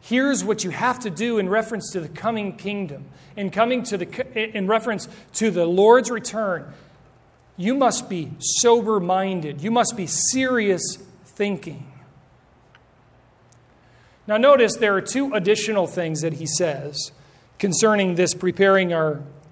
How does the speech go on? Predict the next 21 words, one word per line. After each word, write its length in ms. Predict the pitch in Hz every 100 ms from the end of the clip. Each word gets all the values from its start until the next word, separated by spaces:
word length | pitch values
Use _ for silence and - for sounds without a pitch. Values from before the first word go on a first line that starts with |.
| - 170
minds 720 | 185 185 180 175 180 156 - 190
and 160 | 156
being 180 | 175 180
sober-minded 800 | - 185 165 165 165 165 160 156
and 100 | 156
setting 300 | 170 180 170
our 100 | 151
hope 220 | 143 165
fully. 460 | 160 170 156 147 147 - - - - - -
Notice 300 | 226 247 226
he 60 |
says 320 | 190 202 190 147
this, 300 | 185 156 - -
first, 580 | - 240 202 165 - - - - _
"Set 420 | - - 294 294
your 200 | 240 214
hope 300 | 175 202 202
fully 360 | 220 214 202 202
on 220 | 196 180
the 100 | 175
grace 1000 | 151 147 175 240 240 - - - -